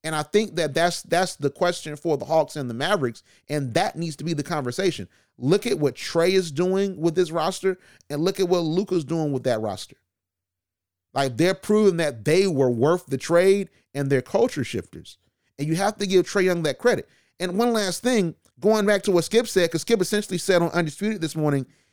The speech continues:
he said that LaMelo Ball is going to have a better career than Trae Young because he's taller. Because the, the league is for guys over, over six seven, and LaMelo Ball is a six seven point guard, and Trae Young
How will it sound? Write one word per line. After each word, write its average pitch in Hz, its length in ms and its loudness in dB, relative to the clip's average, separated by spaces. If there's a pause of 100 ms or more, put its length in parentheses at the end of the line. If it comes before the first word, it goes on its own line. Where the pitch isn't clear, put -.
he 214 180 -2
said 180 540 0
that 147 340 0 (200)
LaMelo 165 640 4
Ball 143 300 6
is 117 80 -2
going 170 240 0
to 160 80 -6
have 156 260 2
a 110 120 0
better 185 720 2 (500)
career 170 500 6
than 147 140 2
Trae 165 300 2
Young 147 340 2
because 123 320 0
he's 120 120 -4
taller. 76 300 -6 (920)
Because 156 380 4
the, 120 100 0 (160)
the 147 160 2
league 175 480 2
is 147 180 2
for 123 220 -2
guys 165 500 4
over, 143 340 4
over 151 280 2
six - 280 -2
seven, 165 380 0
and 101 240 -6 (260)
LaMelo 170 420 2
Ball 170 200 4
is 135 80 0
a 113 100 -6
six - 320 -4
seven 165 280 -2
point 165 260 -4
guard, 170 260 4
and 117 100 -2
Trae 185 200 0
Young 175 280 2